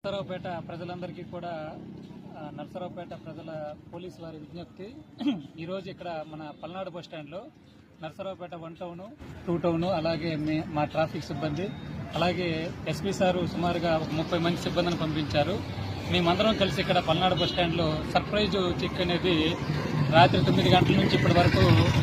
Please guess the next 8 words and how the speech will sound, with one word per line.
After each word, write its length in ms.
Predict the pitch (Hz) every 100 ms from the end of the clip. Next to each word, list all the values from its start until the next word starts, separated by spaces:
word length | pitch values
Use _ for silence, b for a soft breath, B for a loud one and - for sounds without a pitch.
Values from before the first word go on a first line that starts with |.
| -
చేయడం 220 | 185 185
జరిగింది. 440 | 165 165 160 156 190 - - - - - -
దీని 180 | 190 208
యొక్క 160 | 202
ముఖ్య 300 | 196 196 -
ఉద్దేశం 480 | 226 208 202 202 190
ఏంటంటే, 460 | 180 175 160 214 277 - - - -
ఎవరైతే 720 | 170 196 214 - 208 190 180